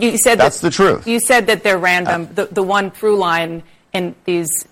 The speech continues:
Speaker 1: deaths is that they are shootings, therefore they are done by guns. And guns are the leading cause of death for children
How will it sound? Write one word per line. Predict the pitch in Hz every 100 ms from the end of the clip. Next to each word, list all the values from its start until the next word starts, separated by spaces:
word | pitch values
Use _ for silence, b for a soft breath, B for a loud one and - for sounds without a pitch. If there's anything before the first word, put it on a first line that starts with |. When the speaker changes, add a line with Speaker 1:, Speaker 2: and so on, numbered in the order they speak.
| -
Speaker 1:
deaths | 202 160 175 - -
is | 185 160
that | 170 165
they | 165
are | 160
shootings, | 214 196 175 165
therefore | 170 165 180
they | 165 170
are | 160 160 156 b b b _
done | 190 180
by | 160 160
guns. | 160 185 160 - -
And | 185 180
guns | 202 208
are | 208
the | 185
leading | 170 190 214 208 202
cause | - 175 170 175
of | 139
death | 180 151 - -
for | 175
children | - 170 165 165 156 156